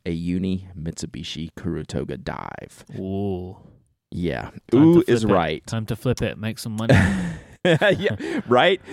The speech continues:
Speaker 1: I mean, I think they were, what did they, I think Jacob even said they were going for several times, uh, their price on eBay or whatever, the, you know,
Speaker 2: Uh-huh.
Speaker 1: the Japanese versions, Mercari, um,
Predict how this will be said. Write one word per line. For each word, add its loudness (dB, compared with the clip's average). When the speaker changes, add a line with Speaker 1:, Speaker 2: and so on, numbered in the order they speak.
Speaker 1:
I 4
mean, 4
I 4
think 0
they 6
were, 4
what 2
did 6
they, 4
I 2
think 0
Jacob 2
even 2
said 0
they 2
were 2
going 4
for -2
several 2
times, -2
uh, -2
their -2
price 0
on -4
eBay -2
or -2
whatever, -2
the, -6
you -4
know, -2
Speaker 2:
Uh-huh. -4
Speaker 1:
the -8
Japanese -6
versions, -6
Mercari, -8
um, -10